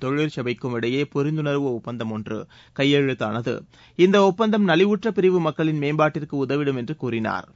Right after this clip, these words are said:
தொழில் முனைவோரை ஊக்குவிப்பதன் மூலம் வேலைவாய்ப்புகளை உருவாக்க முடியும் என்றும், இது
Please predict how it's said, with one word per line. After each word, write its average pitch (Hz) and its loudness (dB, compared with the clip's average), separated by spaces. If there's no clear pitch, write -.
தொழில் 190 8
முனைவோரை 175 6
ஊக்குவிப்பதன் 165 2
மூலம் 147 0
வேலைவாய்ப்புகளை 160 0
உருவாக்க 147 0
முடியும் 135 -4
என்றும், 117 -8
இது 202 4